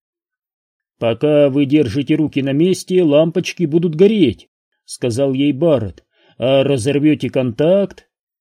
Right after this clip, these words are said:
Он поднял ее руки, и лампочки погасли. Флоренс видела, как Барретт размотал провода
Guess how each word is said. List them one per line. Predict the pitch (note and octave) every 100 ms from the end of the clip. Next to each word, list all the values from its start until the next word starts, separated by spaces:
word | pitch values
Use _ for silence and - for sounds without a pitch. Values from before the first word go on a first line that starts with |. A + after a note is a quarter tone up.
| _ _ -
Он | B2+ C3
поднял | A2+ C3+ A#2+ C#3+ C3
ее | C3 B2+
руки, | F#3 F3+ F#3 B2 C#2 _ _
и | B2
лампочки | B2 D#3+ F#3 E3+ - -
погасли. | D#3 E3+ B2+ A#2+ G#2+ G#2+ G#2 E2 - _ _ _ _ _ _ _ _ _ _ _
Флоренс | B2 C3+ C#3+ C#3 B2
видела, | A#2 D#3+ C3+ B2+
как | A#2+ C3 G#2+
Барретт | D#3+ F3 E3 B2+
размотал | C#3+ G#2 C#3+ D#3 E3+ C3
провода | D#3+ B2+ C#3 F3 F3+ A2